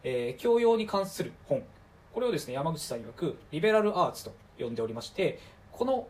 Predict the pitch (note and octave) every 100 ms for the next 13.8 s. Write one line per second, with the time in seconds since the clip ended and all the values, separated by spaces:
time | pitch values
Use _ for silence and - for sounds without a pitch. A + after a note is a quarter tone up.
0 | - F#3+ A3 C#4+ D4 C4 A#3 A#3 A#3+ G#3+
1 | F#3+ - - A#3 D#3 - - - G3 G#3+
2 | A3 - C3+ C3+ C3 G3+ G3+ G#2 - -
3 | - - - - - - F#3+ A#3+ D4 -
4 | D4 C#4+ D4 - F3+ C#3+ D#3 D3 - B2
5 | F3 D3 - - - C3+ C3 B2+ B2+ B2
6 | D3+ F3 A3 - A2 A2 A2+ A2 - F#3+
7 | - - - - D#3 G3+ C4 C#4 G#3 C#3+
8 | A#2+ - A2+ - - - - - - -
9 | - - - - F#3 - - - - -
10 | B2 A#2 A2 - A3+ C#4+ G#3 - F3 -
11 | - A#2 A2 - A2 G#2 - - D3 F#3
12 | - - - - - - F3+ - F4 -
13 | F#4+ G3 - D#3 - - D3+ -